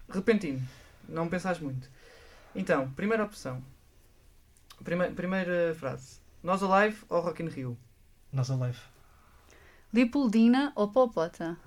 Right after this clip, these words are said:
Speaker 2: Leopoldina.
Speaker 1: <laughs> Murta ou Cláudia Pascoal?
Speaker 2: Ah, Cláudio Pascoal.
Speaker 1: Ok.
Speaker 3: Ih, morta. <laughs> Se estiveres a
Speaker 2: É
Speaker 3: ouvir isto.
Speaker 2: difícil, são dois meus
Speaker 1: Pois.
Speaker 2: amigos, tipo, mas pronto.
Speaker 3: Tranquilo. <laughs> Bora. Jazz ou pop?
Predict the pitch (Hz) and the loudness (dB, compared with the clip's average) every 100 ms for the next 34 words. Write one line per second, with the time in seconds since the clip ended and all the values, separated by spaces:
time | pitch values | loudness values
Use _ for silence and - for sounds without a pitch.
0 | - 135 127 131 131 127 127 202 294 - | -6 -4 -2 -4 -4 -4 -4 -4 -6 -6
1 | 165 165 220 - - - - - - - | -6 -2 -2 -4 -12 -14 -14 -16 -20 -12
2 | - 175 196 - 226 233 160 151 147 147 | -2 2 2 4 4 4 0 0 2 2
3 | 156 170 - 139 120 117 - - - - | 0 -6 -4 -4 -4 -6 -12 -20 -20 -20
4 | - - - - - - - 143 131 139 | -20 -20 -20 -20 -20 -20 -14 -12 -4 2
5 | 135 131 135 - 127 - - - - - | 2 2 -2 0 -2 -4 -16 -20 -20 -10
6 | - 320 480 480 403 403 403 - 320 - | -2 0 2 0 -2 -2 -2 -2 -6 -8
7 | - - - 180 - 247 247 - 262 - | -10 -10 -2 2 4 6 6 6 4 0
8 | - 226 220 233 226 233 226 262 220 180 | -2 4 8 10 10 10 10 10 8 8
9 | 247 180 226 165 160 156 165 180 - - | 10 10 10 12 12 12 10 4 2 -2
10 | 381 415 440 440 160 - 156 147 139 - | -2 -2 -2 0 0 0 -2 -2 -4 -2
11 | 202 226 262 247 185 165 262 254 202 196 | 6 6 8 8 8 8 6 8 8 8
12 | 170 156 - - - - 233 196 214 220 | 6 2 -6 -14 -16 -10 -6 6 12 12
13 | 302 - - 233 233 202 180 | 12 6 6 6 8 8 8